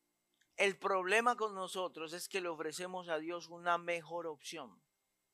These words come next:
Nuestras opciones son mejores que las de Dios. "No, pues, yo vengo y le dejo saber".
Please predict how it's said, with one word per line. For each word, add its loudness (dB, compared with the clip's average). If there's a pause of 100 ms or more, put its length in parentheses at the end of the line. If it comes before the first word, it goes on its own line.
(1400)
Nuestras 4
opciones 0
son -4
mejores -2
que -6
las 2
de -2
Dios. -10 (1900)
"No, -4
pues, -8 (140)
yo 0
vengo 8 (220)
y -6
le 0
dejo 2
saber". 6